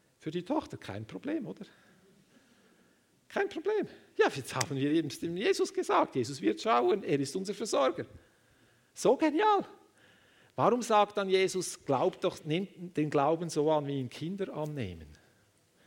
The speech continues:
Warum wollen wir immer erwachsen sein? Seid doch mal kindisch. Kindlich.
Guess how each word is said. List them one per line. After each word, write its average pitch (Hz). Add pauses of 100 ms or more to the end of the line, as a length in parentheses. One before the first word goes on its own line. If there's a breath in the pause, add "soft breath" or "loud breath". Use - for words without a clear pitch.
(180 soft breath)
Warum 180
wollen 247
wir 247
immer 247
erwachsen 220
sein? 127 (720 soft breath)
Seid 247
doch -
mal 202
kindisch. 254 (1600 loud breath)
Kindlich. 294